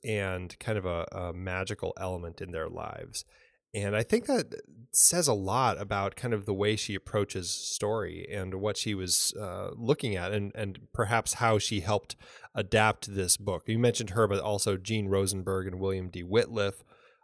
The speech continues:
um, also were, uh, screenwriters on this.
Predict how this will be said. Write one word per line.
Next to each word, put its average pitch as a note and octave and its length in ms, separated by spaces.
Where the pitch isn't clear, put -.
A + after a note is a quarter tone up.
um, F#2 440
also G2 360
were, F2 320
uh, E2+ 260
screenwriters F2+ 640
on F2 200
this. F2 340